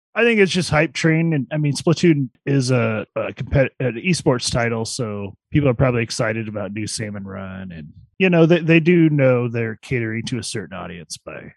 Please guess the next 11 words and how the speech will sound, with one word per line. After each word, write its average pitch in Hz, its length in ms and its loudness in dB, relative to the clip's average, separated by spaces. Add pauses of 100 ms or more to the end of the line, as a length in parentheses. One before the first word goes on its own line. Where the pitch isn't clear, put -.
(140)
this - 140 -8
Salmon 98 400 -6
Run 76 240 -12
stuff. - 540 -14 (240)
It's - 160 -6
not 139 200 4
us, 95 420 -6
but 123 100 -6
it's 120 140 -6
certain 147 360 0
people. - 380 -6